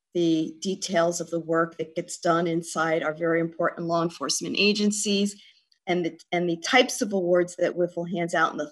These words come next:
thought that they put into it is remarkable. And so we're very honored to be able to have a couple of award winners, um, with us today. And Jesse Lane is going to walk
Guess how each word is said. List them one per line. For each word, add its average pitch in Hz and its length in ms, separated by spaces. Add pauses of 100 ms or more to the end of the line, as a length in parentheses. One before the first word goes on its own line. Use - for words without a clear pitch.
(140)
thought 220 240
that 214 140
they 180 100
put 175 260
into 170 380
it 165 220 (480)
is 170 340
remarkable. 165 920 (340)
And 180 120
so 185 220
we're 175 160
very 214 500
honored 165 380
to - 80
be 170 140
able 165 180
to 170 100
have 170 280
a 165 40
couple 170 320
of 165 140
award 196 480
winners, 220 460 (500)
um, 170 420
with 202 220
us 196 160
today. 180 720
And 170 240
Jesse 185 480
Lane 185 720
is 170 140
going 175 400
to 180 120
walk 170 340